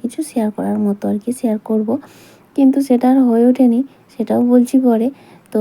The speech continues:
এই যে বাসনগুলো ধুয়ে নিয়ে তারপরে স্নান টান করে ঠাকুর পুজো দিয়ে খাওয়া দাওয়া করে রেস্ট নিয়েছিলাম। তারপরে তোমাদের দাদাভাই এসেছে ডিউটি থেকে ওই তিনটে, এই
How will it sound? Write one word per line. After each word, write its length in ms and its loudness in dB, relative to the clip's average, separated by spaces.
এই 140 2
যে 100 2
বাসনগুলো 520 0
ধুয়ে 280 0
নিয়ে 200 2
তারপরে 360 -2
স্নান 280 -2
টান 180 -4
করে 120 0
ঠাকুর 320 -4
পুজো 200 0
দিয়ে 180 0
খাওয়া 160 -2
দাওয়া 180 -2
করে 120 -2
রেস্ট 280 -2
নিয়েছিলাম। 380 -2
তারপরে 320 0
তোমাদের 360 -2
দাদাভাই 340 -2
এসেছে 320 -10
ডিউটি 220 2
থেকে 180 0
ওই 100 4
তিনটে, 400 2
এই 80 4